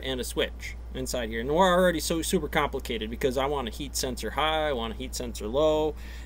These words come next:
and that's gonna basically condense this down into something a little bit more practical where I can still do it, but there's an entropy on both sides of it for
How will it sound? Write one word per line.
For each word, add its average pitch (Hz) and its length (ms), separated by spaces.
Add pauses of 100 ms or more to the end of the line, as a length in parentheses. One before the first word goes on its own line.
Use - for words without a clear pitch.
and 123 120
that's 143 160
gonna 139 220
basically 135 520
condense 123 440
this 117 200
down 147 500 (300)
into 143 200
something 180 340
a 165 40
little 180 180
bit 175 80
more 170 140
practical 151 840
where 131 120
I 131 100
can 127 180
still 175 260
do 185 300
it, 139 180 (220)
but 139 160
there's 139 260
an 131 100
entropy 156 540
on 127 140
both 147 260
sides 147 400
of 127 160
it 120 180
for 117 500